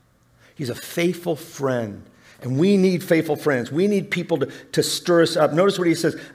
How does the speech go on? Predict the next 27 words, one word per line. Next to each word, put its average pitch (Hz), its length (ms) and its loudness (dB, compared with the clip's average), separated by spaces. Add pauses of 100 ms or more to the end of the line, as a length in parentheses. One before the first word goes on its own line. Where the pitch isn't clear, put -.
"I 147 60 4
remind 180 460 4
you 190 80 2
to 147 100 2
fan 185 280 2
into 190 160 6
flame 175 340 2
the 143 100 4
gift 214 420 4
of 147 160 -2
God 175 280 6
which 160 200 0
is 139 180 -6
in 196 180 2
you 175 120 2
through 170 180 2
the 147 100 2
laying 165 320 4
on 156 160 4
of 139 120 0
my 147 180 2
hands." 139 300 0 (220)
That 175 160 6
word 170 280 2
gift, 180 240 4
it's 143 160 -6
charisma. 139 640 2